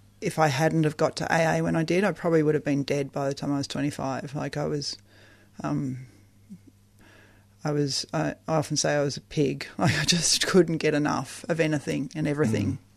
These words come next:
Speaker 1: So I could have easily overdosed. Um, I was very fortunate that I didn't.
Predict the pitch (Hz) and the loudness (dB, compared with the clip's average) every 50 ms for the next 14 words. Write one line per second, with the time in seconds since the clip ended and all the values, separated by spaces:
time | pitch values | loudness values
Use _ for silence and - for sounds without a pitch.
0 | - - - - - 71 71 - 69 - - - - - - 170 165 165 170 180 | -10 -6 -4 -2 0 0 0 0 -2 -6 -8 -14 -20 -16 -6 -4 -2 2 4 6
1 | 170 151 165 170 170 165 151 156 143 143 135 131 135 135 131 - - 135 131 - | 6 8 8 8 8 6 6 4 4 4 4 2 2 0 -2 -2 -2 -2 -2 -4
2 | - - - - - - - - - - - - - - - - - 143 135 143 | -6 -6 -8 -10 -12 -16 -20 -20 -20 -20 -20 -20 -20 -20 -16 -8 -6 -4 -2 -2
3 | 127 135 131 131 135 - - - - - - - - 143 139 143 139 123 - 170 | -2 -2 -2 -4 -6 -10 -16 -20 -20 -20 -14 -10 -6 -2 0 0 0 0 0 0
4 | 165 160 - - 160 147 135 123 - 143 131 135 151 - - 131 123 - - | -2 0 0 -2 -2 -2 -4 -4 -4 -4 -4 -2 -4 -2 -2 -2 -2 -4 -6